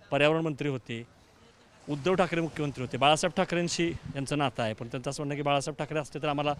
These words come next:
वाऱ्यावर सोडलं नसतं, पण आदित्य आणि उद्धव यांनी पूर्ण दुर्लक्ष केलेलं आहे, अरविंद सावंत फिरकलेले नाहीत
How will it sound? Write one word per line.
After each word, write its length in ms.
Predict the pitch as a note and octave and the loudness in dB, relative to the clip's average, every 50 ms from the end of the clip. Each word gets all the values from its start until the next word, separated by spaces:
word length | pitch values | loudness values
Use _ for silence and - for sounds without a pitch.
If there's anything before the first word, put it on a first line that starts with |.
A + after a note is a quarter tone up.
| - - - - - - | -6 -18 -18 -18 -6 2
वाऱ्यावर 240 | C3+ C#3+ C3+ C#3 D3+ | 4 4 4 4 2
सोडलं 320 | C#3+ - D#3 D3 C#3+ D3+ | 0 0 -2 0 0 0
नसतं, 280 | D3+ D3 - - - C#3 - - - - - - - - | -2 -2 -6 -6 -8 -10 -10 -10 -18 -20 -20 -20 -8 -6
पण 100 | C3 C3 | -4 -2
आदित्य 340 | B2+ B2 B2 C#3 - - C#3+ | -2 -2 -4 -6 -6 -4 -4
आणि 100 | C#3+ D3 | -4 -4
उद्धव 180 | C#3+ C3+ C3 | -6 -4 -4
यांनी 160 | C#3+ C#3+ C#3+ C3+ | -4 -4 -4 -6
पूर्ण 280 | - D3 C#3+ C3+ C#3+ | -6 -8 -6 -6 -4
दुर्लक्ष 320 | C#3 C#3+ C3+ C3+ B2 - C#3+ | -4 -2 -4 -4 -4 -4 -6
केलेलं 320 | B2+ D3 C3 B2+ B2 A#2+ | -4 -4 -2 -2 0 -2
आहे, 80 | A2+ A2+ - - - - - - | -2 -4 -6 -18 -20 -20 -10 -4
अरविंद 240 | B2+ A#2 A#2+ C3+ C3+ | -2 -2 -2 -2 0
सावंत 260 | - D3 C3+ C#3 C3+ | 0 0 -2 -2 -4
फिरकलेले 440 | - - C3+ C3 A2 C3 C3 B2+ B2 | -4 -4 -4 -4 -2 -2 -2 -2 0
नाहीत 140 | A#2 A2+ | -2 -4